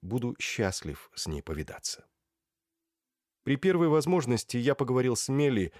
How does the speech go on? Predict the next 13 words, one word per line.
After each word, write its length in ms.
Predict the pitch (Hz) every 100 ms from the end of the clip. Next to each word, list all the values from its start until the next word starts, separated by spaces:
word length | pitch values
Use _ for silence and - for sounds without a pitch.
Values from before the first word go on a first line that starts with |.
| _ _
с 100 | 98
глазу 360 | 101 113 87 90
на 160 | 95
глаз. 400 | 95 76 - - _ _ _ - _ _ _ _
Я 160 | 82 90
решил, 440 | 92 - 127 110
что 260 | - - 92
кому-нибудь 680 | - 98 104 92 85 90 -
из 160 | 101 87
учителей 580 | 92 117 - 135 151 139
придётся 580 | 107 104 113 - 107
отчасти 600 | 104 - 98 82 - 92 -
довериться. 720 | 107 110 101 - - - -